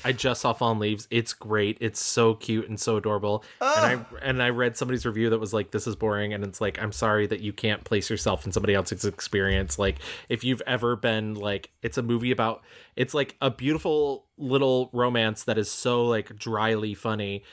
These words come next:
Speaker 1: but also, like, it's also about poverty. It's about, like, the, the constant, like, threat of war is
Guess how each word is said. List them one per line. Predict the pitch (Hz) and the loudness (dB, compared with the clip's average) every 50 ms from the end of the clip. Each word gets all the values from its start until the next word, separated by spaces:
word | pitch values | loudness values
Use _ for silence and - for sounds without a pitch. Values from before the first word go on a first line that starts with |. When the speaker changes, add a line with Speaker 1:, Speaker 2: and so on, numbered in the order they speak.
| - - - _ | -20 -20 -8 _
Speaker 1:
but | - 123 | 0 2
also, | 123 123 127 127 - 139 127 123 117 | 2 2 2 2 2 2 2 2 4
like, | 113 113 113 107 - - _ - | 4 4 2 0 0 -4 _ -10
it's | 117 113 - | -8 -6 -2
also | 131 123 127 - 139 127 | -2 -2 -2 0 0 0
about | 113 120 117 117 - | 2 2 0 -2 -2
poverty. | - 117 113 110 110 117 117 123 127 127 131 135 - - 123 | -2 0 0 2 2 0 0 0 0 0 -2 -4 -4 -4 -4
It's | 113 - - - _ _ - | -4 -4 -4 -10 _ _ -2
about, | 120 113 - 110 110 110 113 - - | -2 0 0 2 2 2 0 0 0
like, | 113 113 107 - - - - - - - _ _ - | 0 0 0 -2 -6 -20 -20 -20 -20 -20 _ _ -2
the, | 127 127 131 - | 0 0 0 0
the | 120 127 120 | -2 -2 -2
constant, | - - - 113 117 123 117 - - - 127 120 113 - | -2 0 0 2 2 2 0 -2 -2 0 0 0 -2 -2
like, | 110 110 107 101 - - - | -2 0 0 -2 -2 -8 -20
threat | - - 101 110 110 117 | -12 -4 -2 0 0 0
of | 110 98 104 | -2 -4 -4
war | 101 101 104 107 110 113 120 | -4 -2 0 2 2 2 2
is | 123 82 107 113 107 - - | 0 -2 -2 -4 -4 -4 -6